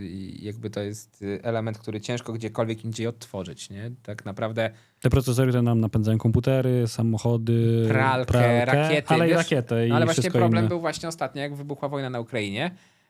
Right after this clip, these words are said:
Speaker 1: że nagle się okazuje, że bombę zwykłą można łatwo wyprodukować i odtworzyć, ale nagle się okazuje, że żeby wyprodukować rakiety precyzyjne,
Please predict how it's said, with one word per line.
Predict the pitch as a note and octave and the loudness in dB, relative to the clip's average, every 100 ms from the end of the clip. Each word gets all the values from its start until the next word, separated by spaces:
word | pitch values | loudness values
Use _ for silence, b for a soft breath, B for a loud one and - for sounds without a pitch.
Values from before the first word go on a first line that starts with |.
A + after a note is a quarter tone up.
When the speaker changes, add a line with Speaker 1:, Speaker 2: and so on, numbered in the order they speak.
| - | -8
Speaker 1:
że | A#2 | -4
nagle | C#3 C3+ | -2 -2
się | C#3 | -4
okazuje, | C3 C3 B2+ C3 | -4 -4 -2 -2
że | C3+ B2+ C3 B2+ - _ _ D#2+ | -2 -2 -2 -4 -10 _ _ _
bombę | F#2 C3 C3+ B2+ | -8 -4 -2 -4
zwykłą | B2 C3+ | -4 -6
można | B2+ B2 B2 | -6 -6 -4
łatwo | C3+ - | -6 -6
wyprodukować | G#2 G#2+ G#2 A2 G#2+ | -8 -8 -8 -6 -6
i | A2+ | -8
odtworzyć, | - - G#2 B2 A#2 | -10 -10 -10 -8 -6
ale | A2 | -6
nagle | A#2 A#2+ | -6 -6
się | A#2 | -8
okazuje, | A2+ A2+ G#2+ A2+ | -8 -6 -6 -6
że | A2+ | -6
żeby | A2+ A2+ | -8 -8
wyprodukować | A#2 A2 A2 A2+ | -8 -6 -6 -6
rakiety | A2 A2 A2 | -8 -8 -10
precyzyjne, | A2 G#2+ G#2+ G#2 G#2+ | -12 -10 -8 -6 -6